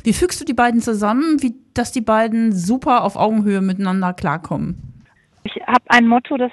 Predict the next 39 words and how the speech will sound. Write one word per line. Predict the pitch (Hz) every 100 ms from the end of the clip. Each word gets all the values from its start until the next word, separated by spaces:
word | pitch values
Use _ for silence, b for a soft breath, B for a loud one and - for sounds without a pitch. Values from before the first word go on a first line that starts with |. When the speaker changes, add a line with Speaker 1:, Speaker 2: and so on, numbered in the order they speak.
| -
Speaker 2:
heißt, | 226 220 - -
ähm, | 220
„Reiten | 208 220 214 - 240
von | - 226 214
innen | 247 247 240
heraus | 220 202 208 254 403 B B
statt | - 240 -
von | 233
oben | 226 233
herab“ | 226 220 214 294 _
und | 247 262 277 -
„Stell | - 233 233
dir | 240
vor, | - 233
der | 220
andere | 226 226 214
wärst | 214 -
du.“ | - 208 180 180
Dieser | 208 233 240
Gedanke | 240 247 262 247 233 -
bringt | 240 254 226
das | 226 _ -
Pferd | 233 294
in | 302
den | 302 277
Mittelpunkt | 285 214 - 294 294
und | 247 226
eben | 233 233
nicht, | 254 - - -
äh, | 220 208
irgendwelche | 233 240 226 240
sportlichen | - 208 240 247 - 226
Leistungen | 208 240 - 285 277
oder | 240 220
irgendetwas | - 285 294 - 247
anderes, | 233 220
sondern | 220 214 220
wirklich | 269 - -
das | 233